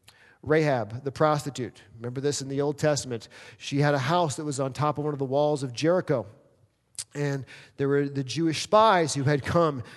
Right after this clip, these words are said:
and she was hiding the Jewish spies. And the, the leaders of Jericho came to her door. They asked, "Hey, are you hiding any Jews in your basement?" Sound familiar? And what did she say?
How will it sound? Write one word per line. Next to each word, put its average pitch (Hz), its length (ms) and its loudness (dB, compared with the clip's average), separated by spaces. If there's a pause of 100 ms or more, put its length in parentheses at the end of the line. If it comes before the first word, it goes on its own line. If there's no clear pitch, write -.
(100)
and 147 380 -2
she 180 140 -4
was 175 160 0
hiding 208 560 2
the 160 80 0
Jewish 151 320 0
spies. 139 480 0 (100)
And 156 200 0
the, 151 260 0
the 151 120 0
leaders 196 360 2
of 151 80 -2
Jericho 180 380 2
came 214 300 4
to 202 100 2
her 185 100 2
door. 202 340 4 (1700)
They 160 120 2
asked, 175 220 4
"Hey, 254 300 10
are 190 160 4
you 226 200 2
hiding 247 480 4
any 233 200 4
Jews 233 420 2
in 233 100 0
your 254 100 2
basement?" 233 440 8 (420)
Sound 139 260 -4
familiar? 180 380 2 (960)
And 120 160 -12
what 160 80 2
did 175 120 0
she 196 120 -4
say? 214 340 4